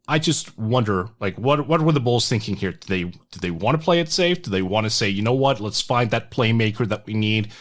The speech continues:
in the summer in free agency, and let's just go for productivity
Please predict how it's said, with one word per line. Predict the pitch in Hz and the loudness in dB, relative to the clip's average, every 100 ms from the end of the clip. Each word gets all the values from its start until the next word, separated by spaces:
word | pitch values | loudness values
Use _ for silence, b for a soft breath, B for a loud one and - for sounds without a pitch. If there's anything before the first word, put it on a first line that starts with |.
| B B | B B
in | 120 | -2
the | 101 | 0
summer | - 135 113 110 | 2 2 2 2
in | |
free | 101 98 98 | 0 0 0
agency, | 131 156 139 - | 2 0 0 0
and | 107 | 0
let's | 107 101 | 2 0
just | - 104 - | 0 -2 -2
go | 107 104 104 | 0 2 0
for | - 107 95 | -2 0 0
productivity | 90 - 127 101 90 - - 110 156 - | -2 -2 -2 0 -2 -2 -2 -2 -4 -8